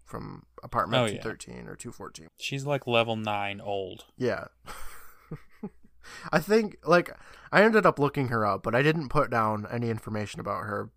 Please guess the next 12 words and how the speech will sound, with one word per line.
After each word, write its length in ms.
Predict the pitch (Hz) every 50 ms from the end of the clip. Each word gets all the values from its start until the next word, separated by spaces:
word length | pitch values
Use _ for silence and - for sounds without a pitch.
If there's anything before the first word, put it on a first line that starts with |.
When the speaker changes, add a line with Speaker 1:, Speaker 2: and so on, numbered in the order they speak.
| _ -
Speaker 1:
If 80 | 131 127
I 60 | 165 175
remember 320 | 175 170 156 147 143 143
right, 180 | 135 127 123 117
she 180 | - - 127
passed 340 | - - 135 139 139 - -
away 280 | 139 135 131 127 123 117
in, 120 | 107 107
like, 240 | 107 104 113 - _
two 140 | - - 135
thousand 320 | 135 135 135 - - 101
five 440 | - - 104 101 98 50 52 - -